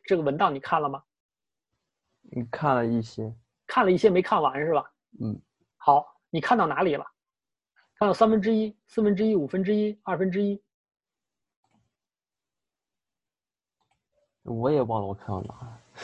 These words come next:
Speaker 1: OK，
Speaker 2: 我
Speaker 1: 好。
Speaker 2: 好久之前看的。
Speaker 1: 对吧？好，你看，如果你在电脑上看这类比较长的文件啊，比较吃力，那你可以打印出来看，这个你更加吻合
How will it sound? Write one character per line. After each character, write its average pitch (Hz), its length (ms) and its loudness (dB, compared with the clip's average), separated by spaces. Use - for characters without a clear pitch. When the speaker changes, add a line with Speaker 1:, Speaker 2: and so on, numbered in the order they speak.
Speaker 1:
OK， 156 280 6
Speaker 2:
我 135 40 6
Speaker 1:
好。 127 320 0
Speaker 2:
好 135 320 6
久 120 80 2
之 110 40 -2
前 104 200 -2
看 107 320 -10
的。 - 80 -18
Speaker 1:
对 165 100 4
吧？ 139 200 4
好， 135 220 0
你 151 100 -4
看， 151 200 0
如 247 300 8
果 214 160 10
你 151 140 4
在 196 100 8
电 202 300 4
脑 135 220 -2
上 165 260 0
看 196 220 -2
这 202 120 8
类 165 240 2
比 151 100 -2
较 156 160 2
长 143 360 -4
的 185 80 2
文 139 240 -2
件 160 180 0
啊， 131 160 -6
比 135 100 -10
较 139 140 -2
吃 - 240 -4
力， 156 200 -4
那 202 60 -4
你 156 300 -2
可 - 120 4
以 220 40 8
打 135 180 0
印 175 100 0
出 - 140 -6
来 131 80 -2
看， - 200 -10
这 226 120 4
个 190 60 8
你 156 100 -2
更 185 160 2
加 170 160 2
吻 127 220 2
合 147 340 0